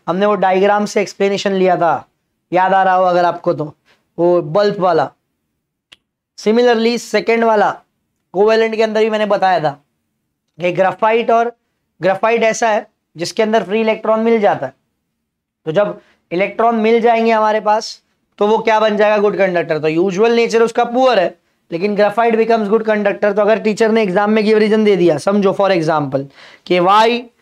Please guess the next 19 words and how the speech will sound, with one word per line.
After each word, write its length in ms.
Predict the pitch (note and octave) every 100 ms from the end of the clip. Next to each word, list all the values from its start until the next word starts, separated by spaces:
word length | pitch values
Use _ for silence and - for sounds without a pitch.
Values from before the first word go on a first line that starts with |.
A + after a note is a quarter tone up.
| _ _ E3
being 400 | G3 A#3 A#3+ G#3+ -
a 60 | G3+ G3+
covalent 500 | A3+ A3 A3 A3+ A3
solid 340 | - G3 F#3 F#3+ - _ _ _ _ _ _
graphite 480 | D3 F#3+ F#3+ A3 A3
is 260 | A3 G#3+ -
still 220 | - A3
a 80 | A3+ A3+ _ E3+
good 220 | G3 G3+
conductor, 500 | G#3 F#3+ F3 - D3+
तो 60 | F3
लिखने 280 | G#3 G#3 F#3
का 180 | D3+ - _ _ -
since 280 | A3+ A#3
graphite 680 | F#3 G3+ G3 G#3+ A3 A#3 A3+ E3+
has 340 | F#3 G3 F#3 -
a 80 | F#3+ F#3+
free 200 | G3+ A3 A3
electrons 720 | G3+ G3 F#3 - F#3+ F#3+ F#3+